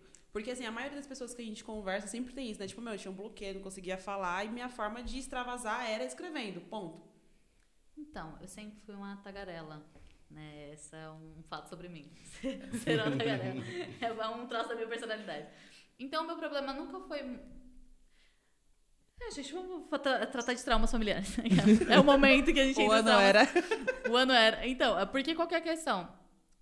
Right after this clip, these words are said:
Speaker 2: Você... Não necessariamente meu problema não era falar, era ser ouvida.
Speaker 1: Uhum.
Speaker 2: E aí, como eu não tava sendo escutada, e eu precisava tirar aquilo de mim de alguma forma, eu escrevia. Porque era o exercício de contar pra alguém, mesmo que fosse um caderno, que não fosse me responder, <laughs> e não se importar necessariamente.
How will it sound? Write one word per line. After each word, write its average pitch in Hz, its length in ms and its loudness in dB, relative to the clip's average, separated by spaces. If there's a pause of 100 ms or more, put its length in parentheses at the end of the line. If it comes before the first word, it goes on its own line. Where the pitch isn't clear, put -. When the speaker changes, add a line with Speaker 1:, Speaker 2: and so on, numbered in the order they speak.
(120)
Speaker 2:
Você... 226 840 -4 (340)
Não 233 340 0
necessariamente 269 480 -4
meu 247 80 -4
problema 240 320 -6
não 269 60 0
era 240 100 -2
falar, 214 340 -2
era 151 120 -6
ser 226 120 -8
ouvida. 247 320 -8 (120)
Speaker 1:
Uhum. 185 340 -16 (340)
Speaker 2:
E 440 40 -8
aí, 262 60 -6
como 156 160 -6
eu 156 40 -6
não 156 80 -8
tava 156 200 -12
sendo 160 160 -14
escutada, 214 600 -8 (640)
e 220 100 -4
eu 202 80 2
precisava 196 400 -4
tirar 165 180 -4
aquilo 156 180 -8
de 165 100 -10
mim 165 120 -8
de 156 60 -10
alguma 170 160 -10
forma, 208 440 -8 (200)
eu 233 60 -12
escrevia. 233 580 -6 (640)
Porque 330 220 -6
era 214 300 2
o 240 120 0
exercício 311 480 -2
de 330 80 -4
contar 330 320 0
pra 339 120 2
alguém, 480 240 2
mesmo 202 220 -2
que - 40 -16
fosse 220 160 -2
um 254 40 0
caderno, 320 460 4
que - 80 -4
não 277 60 -2
fosse 220 160 -4
me 214 60 2
responder, 277 560 0
<laughs> - 40 -10
e 269 80 4
não 262 240 -2
se - 140 -8
importar 226 460 -2
necessariamente. 208 600 -10